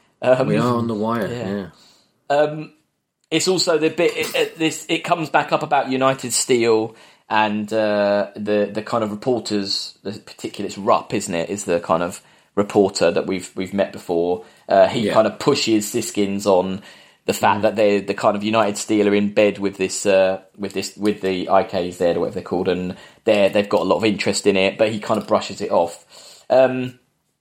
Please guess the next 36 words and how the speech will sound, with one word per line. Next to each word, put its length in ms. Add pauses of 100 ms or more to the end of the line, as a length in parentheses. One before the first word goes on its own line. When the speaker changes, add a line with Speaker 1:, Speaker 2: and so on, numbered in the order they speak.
(440)
Speaker 1:
and 120
then 400 (340)
we 120
go 160
to 120
the 100
end 120
of 80
the 60
film, 440 (720)
uh, 420
which 220
luckily 320
there 140
is 140
an 80
extra 320
bit, 320
which 180
is 80
the 60
kind 200
of 80
the 60
big 220
twist 340
of 60
the 60
film, 280
which 180
we've 140
kind 160
of 80
spoilt, 400
but, 160
um, 300